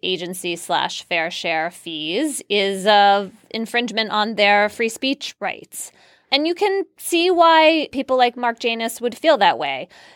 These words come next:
These twenty-two states that require these kinds of fees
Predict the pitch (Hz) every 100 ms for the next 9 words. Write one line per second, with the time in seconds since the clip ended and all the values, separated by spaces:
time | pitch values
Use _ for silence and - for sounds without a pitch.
0 | _ 220 262 - 359 339 392 339 311 -
1 | 220 202 - 202 196 - - 196 202 196
2 | 185 - 190 180 180 - 156 143 185 277
3 | -